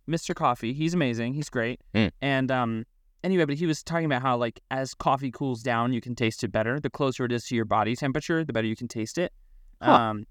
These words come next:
Speaker 1: and
Speaker 2: That's
Speaker 1: now
Speaker 2: fascinating.
Speaker 1: that it is my, yeah, I know, right? And now that it is my temperature, um, I can taste the, the notes better than I was able to before, which is really cool. But, um, I definitely got some chocolate. It's
Speaker 2: Yeah.
Speaker 1: really nice. Um, like, s-, the, yeah, the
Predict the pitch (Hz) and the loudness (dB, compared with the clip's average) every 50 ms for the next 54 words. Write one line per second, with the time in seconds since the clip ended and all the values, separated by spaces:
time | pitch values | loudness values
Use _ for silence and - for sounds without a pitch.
0 | - - - 135 131 123 120 113 - - 117 - 131 151 135 135 147 160 156 139 | -10 -6 -2 0 0 0 0 -2 -2 -2 -2 0 2 2 4 4 4 4 4 4
1 | 131 123 117 117 - - 131 123 123 113 113 - - - - _ _ _ _ _ | 2 2 2 0 0 -2 -2 -2 -2 -2 -4 -6 -10 -16 -20 _ _ _ _ _
2 | _ - 131 139 131 131 127 123 - - 151 202 202 131 143 185 156 110 131 170 | _ -4 0 2 2 2 2 2 0 0 2 2 2 2 2 0 0 0 0 -2
3 | 170 - _ _ _ _ _ - 139 151 160 165 175 156 160 156 151 139 143 135 | -2 -4 _ _ _ _ _ -4 0 2 4 4 4 4 4 2 0 2 0 0
4 | 123 - - - 131 139 147 151 135 - 175 170 - 131 113 - 110 110 120 - | -2 -4 -6 -2 0 2 2 2 0 0 -2 -2 -2 -2 -4 -4 -4 -4 -6 -6
5 | _ _ _ _ _ - 131 139 131 120 110 104 - - - 147 135 156 160 - | _ _ _ _ _ -4 -2 -2 0 -2 -2 -4 -4 -6 -6 -6 -4 -4 -4 -2
6 | - 131 120 113 - 120 117 127 139 131 - - 117 113 110 107 107 107 104 104 | -2 -4 -4 -2 -2 -2 0 0 0 0 0 2 2 4 4 4 2 2 2 2
7 | 101 98 - - - - - - 123 117 131 123 120 110 - 107 98 107 - 135 | 0 -2 -4 -10 -16 -16 -10 -6 -2 2 2 2 2 0 -2 -4 -6 -6 -2 2
8 | 135 123 98 107 104 - 110 104 - - - - - - - 127 123 123 - - | 2 2 2 0 -2 -2 -4 -4 -4 -8 -18 -20 -20 -8 -4 -2 0 0 2 2
9 | 156 135 - - _ _ - - 151 147 143 135 127 127 - - 139 135 117 160 | 2 2 0 -4 _ _ -4 2 4 4 6 4 4 2 0 0 0 0 2 2
10 | 156 151 151 131 120 123 117 - - 117 104 - - 117 107 113 - - 104 85 | 2 2 0 0 2 2 2 2 0 -4 -6 -4 0 0 0 0 0 -4 -8 -8
11 | - - 120 - - - 131 123 120 117 110 113 110 - - - - - - - | -8 -8 -2 0 2 4 4 4 4 2 2 0 0 -2 -6 -10 -16 -20 -8 -4
12 | - 120 110 107 101 104 104 104 117 - - - - - - - - - - - | 0 2 2 2 2 0 -2 -4 -6 -10 -16 -20 -20 -14 -10 -8 -8 -8 -10 -12
13 | - - 82 104 101 - - - - - 143 165 156 113 104 113 | -12 -8 -6 -6 -6 -6 -8 -18 -12 -2 2 4 4 4 2 -2